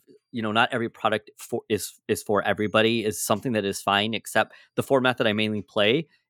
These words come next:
is the format that is open to all cards. And the number of unique cards that have come out has me overwhelmed to the point where I just don't even feel like updating decks. I don't really feel like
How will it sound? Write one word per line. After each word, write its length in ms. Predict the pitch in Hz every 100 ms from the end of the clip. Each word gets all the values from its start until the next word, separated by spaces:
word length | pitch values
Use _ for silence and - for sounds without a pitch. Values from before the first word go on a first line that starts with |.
| -
is 120 | 113
the 80 | 104
format 360 | - 117 110 107
that 80 |
is 100 | 101 -
open 240 | 107 127
to 80 | 110 -
all 100 | 104
cards. 560 | - 101 127 190 - - _ _ _ _ _
And 440 | - 135 127 117 - _ _ _ 123 -
the 100 | 127
number 420 | 123 135 165 180
of 120 | 127
unique 300 | 135 143 -
cards 340 | - 123 131 131
that 100 | 127
have 140 | 107
come 220 | - 123
out 280 | 104 117 147 - _ - _ _
has 300 | - 139 110
me 320 | 117 113 131 127
overwhelmed 480 | 120 117 107 117
to 80 | 117
the 80 | 117
point 480 | - - 120 123 -
where 320 | 117 113 113 - - - -
I 60 | 123
just 120 | 117
don't 200 | 160 147
even 180 | 135 110
feel 180 | -
like 160 | 123 110 -
updating 400 | - 113 117 98
decks. 640 | 101 - _ _ - - - -
I 80 |
don't 260 | 110 120 120 -
really 380 | 117 113 117 -
feel 320 | 113 113 110
like 180 | 107 101